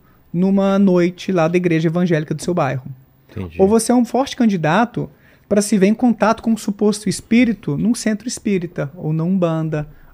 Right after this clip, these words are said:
Speaker 1: ou no Candomblé. Então você tem, e eu entrevistei ex-, ex-médiums, inclusive de, de várias vertentes, como essas que eu mencionei, que dizem justamente, justamente isso. "Daniel, eu vivia, convivi com aquilo ali, pra mim era normal,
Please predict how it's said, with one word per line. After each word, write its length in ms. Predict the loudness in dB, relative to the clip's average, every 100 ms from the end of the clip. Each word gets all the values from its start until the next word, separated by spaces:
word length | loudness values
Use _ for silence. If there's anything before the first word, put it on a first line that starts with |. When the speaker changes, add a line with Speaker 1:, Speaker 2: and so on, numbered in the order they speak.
| -6
Speaker 1:
ou 100 | -4
no 120 | -4
Candomblé. 600 | -4 -4 -2 -2 -2 -4 -10 _ -20 _ _ -20 -6 0
Então 240 | 2 4
você 220 | 4 0
tem, 340 | 0 2 2 4
e 100 | 4
eu 180 | 4 4
entrevistei 540 | 2 2 2 2 2
ex-, 120 | 4 2 0 2
ex-médiums, 800 | 2 4 4 4 2 0 -4 -4
inclusive 400 | -4 -2 0 0
de, 140 | -2
de 140 | -2 0
várias 240 | 0 0
vertentes, 600 | -2 -4 -2 -2 -2 -10
como 240 | -6 -4
essas 220 | -4 -6 -6
que 80 |
eu 20 | -4
mencionei, 520 | -4 -4 -2 -2 -2 -8 -20 _
que 100 | 0
dizem 260 | 4 6 4
justamente, 600 | 2 2 2 2 -2 -4
justamente 560 | -4 -2 2 2 2 2
isso. 160 | 2
"Daniel, 380 | 2 4 4 2
eu 100 | 0
vivia, 520 | 2 4 4 6 4 4
convivi 520 | 4 4 4 4 4
com 100 | 4
aquilo 180 | 4 4
ali, 140 | 4
pra 140 | 2
mim 100 | 2
era 100 | 2
normal, 760 | 2 0 2 4 4 4 0 -6